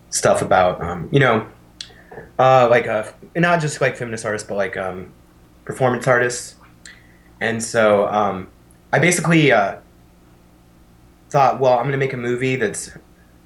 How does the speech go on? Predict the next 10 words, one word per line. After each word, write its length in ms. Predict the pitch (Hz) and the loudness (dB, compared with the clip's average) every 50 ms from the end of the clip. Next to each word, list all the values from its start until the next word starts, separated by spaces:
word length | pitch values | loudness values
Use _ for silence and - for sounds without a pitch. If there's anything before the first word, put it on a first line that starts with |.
| _ - - | _ -16 -6
going 280 | - 127 127 123 123 | -2 0 0 0 0
to 60 | 113 113 | -2 -2
be 160 | 117 113 110 | -2 -2 -2
shocking 580 | - - - 113 117 120 120 - 131 127 131 131 | -2 -2 0 2 2 2 2 0 -2 -4 -4 -4
to 120 | - - | -6 -10
people 600 | - - 139 135 135 139 135 131 131 135 135 - - - - - _ _ _ _ _ _ | -6 -4 -4 -2 2 4 6 6 6 6 4 0 -10 -20 -20 -20 _ _ _ _ _ _
and 400 | - 104 98 101 101 98 101 101 | -2 0 0 2 0 -2 -4 -4
sort 180 | - 131 117 | 0 0 2
of, 180 | 113 107 98 95 | 4 2 2 4
uh, 340 | 104 98 95 95 92 87 | 4 4 4 4 2 -2